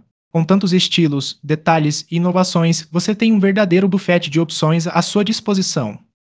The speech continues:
Lembre-se, a sua casa deve ser um reflexo do que você é, como um espelho que não só reflete,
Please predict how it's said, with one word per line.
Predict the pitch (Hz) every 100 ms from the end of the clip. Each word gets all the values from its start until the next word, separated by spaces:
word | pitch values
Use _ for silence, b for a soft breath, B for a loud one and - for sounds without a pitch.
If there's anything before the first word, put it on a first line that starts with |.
| _
Lembre-se, | 131 151 196 196 165 151 156
a | 156
sua | - 214
casa | 208 170 175
deve | 170 185 196
ser | -
um | 202
reflexo | 175 190 170 160 160 180
do | 170
que | 214
você | 202 208 202 190
é, | 190
como | 190 _ 190 190
um |
espelho | 208 202 156 156
que | 156
não | 185 202
só | - 175
reflete, | 151 180 160 147 147 -